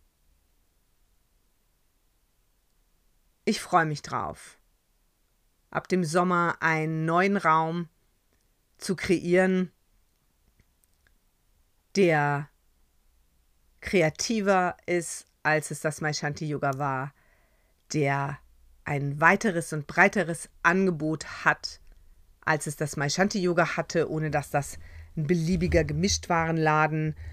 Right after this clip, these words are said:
für esoterische und spirituelle Angebote wird. Aber ich möchte die Idee von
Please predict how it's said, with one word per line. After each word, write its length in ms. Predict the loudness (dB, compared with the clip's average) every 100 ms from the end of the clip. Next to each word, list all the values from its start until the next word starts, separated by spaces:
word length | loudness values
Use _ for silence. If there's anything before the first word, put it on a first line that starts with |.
| -12 -14
für 680 | -10 -4 0 4 4 2 -4 -6
esoterische 800 | -4 -4 -6 -2 -2 0 -2 -2
und 100 | -4
spirituelle 720 | -6 -4 -4 -6 -6 -4 -2
Angebote 640 | -2 -2 -2 -4 -2 -6 -2
wird. 280 | -4 -4 -18 -20 -20 _ _ _ _ _ _ _ _ _ _ _ _ _ _ _ _ _ _ _ _ _ _ _ _ _ _ _ 0
Aber 200 | 4 4
ich 100 | 4
möchte 360 | 2 2 -2
die 420 | -2 -4 -4 -4
Idee 540 | -6 -2 2 4 4 2
von 760 | 2 0 2 0 -2 -2 -4